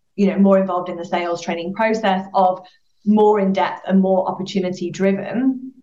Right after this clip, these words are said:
as to what was working. But I used to look at what didn't work so that we could see what potentially could work. And, you know, leveraging, understanding the language and the, and the objections. And a lot of that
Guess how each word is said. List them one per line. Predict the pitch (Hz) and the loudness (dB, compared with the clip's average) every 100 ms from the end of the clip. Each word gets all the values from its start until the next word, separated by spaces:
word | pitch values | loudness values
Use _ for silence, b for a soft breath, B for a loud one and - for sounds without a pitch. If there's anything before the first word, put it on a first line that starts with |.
| _ - - | _ -20 -4
as | 220 - | -2 -2
to | 226 | -2
what | 208 196 | 0 0
was | 196 | 0
working. | 233 262 214 | -2 0 0
But | 190 214 | 0 0
I | |
used | 214 220 262 | -2 -2 -4
to | 254 | -2
look | 214 208 | -2 0
at | 196 196 | 0 2
what | 214 - B B _ | 2 2 B B _
didn't | 226 254 349 | 0 2 2
work | - 156 151 135 - | 0 -2 -2 -4 -4
so | 220 | -2
that | 202 190 | 0 2
we | 202 | 0
could | 196 196 | 0 -4
see | - 196 | 0 0
what | 190 190 | 2 0
potentially | 196 - 175 185 - 170 | -2 -6 -6 -6 -8 -10
could | - 170 | -6 -6
work. | 151 143 147 - - B B B - | -4 -4 -4 -8 -18 B B B -2
And, | 196 208 202 196 - | 0 0 0 -4 -2
you | 214 | 2
know, | 190 | 4
leveraging, | 196 214 214 220 226 220 | 4 2 0 -4 -4 0
understanding | 202 208 196 - 208 208 202 202 196 | 0 0 -4 -2 -2 0 0 2 0
the | 175 | 0
language | 190 254 262 254 240 202 196 190 | -2 -4 -2 0 2 2 2 0
and | 185 | 0
the, | 180 185 180 B B | 0 0 -2 B B
and | 208 208 | 0 2
the | 208 | 4
objections. | 196 - - 214 202 | 2 0 -4 0 0
And | 196 | 2
a | 208 | 0
lot | 226 240 | 2 0
of | 247 | 0
that | 240 202 | -4 -6